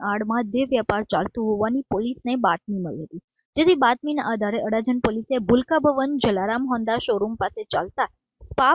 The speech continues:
પાર્લરમાં સ્ટિંગ ઓપરેશન દ્વારા બોગસ ગ્રાહકને મોકલી આપી રેડ કરતા બોગસ ગ્રાહક સાથે મહિલાઓ કદંગી હાલતમાં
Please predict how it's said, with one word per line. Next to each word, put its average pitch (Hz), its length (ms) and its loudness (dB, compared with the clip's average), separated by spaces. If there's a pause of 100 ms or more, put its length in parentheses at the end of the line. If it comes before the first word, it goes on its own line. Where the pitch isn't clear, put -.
પાર્લરમાં 269 560 2
સ્ટિંગ 302 280 -6
ઓપરેશન 233 520 -2
દ્વારા 226 380 0
બોગસ 233 460 0
ગ્રાહકને 226 480 -2
મોકલી 214 440 -2
આપી 254 320 0
રેડ 220 280 2
કરતા 254 300 -2 (440)
બોગસ 285 500 2
ગ્રાહક 254 300 -4
સાથે 285 480 -6
મહિલાઓ 240 360 0
કદંગી 233 500 0
હાલતમાં 254 460 -2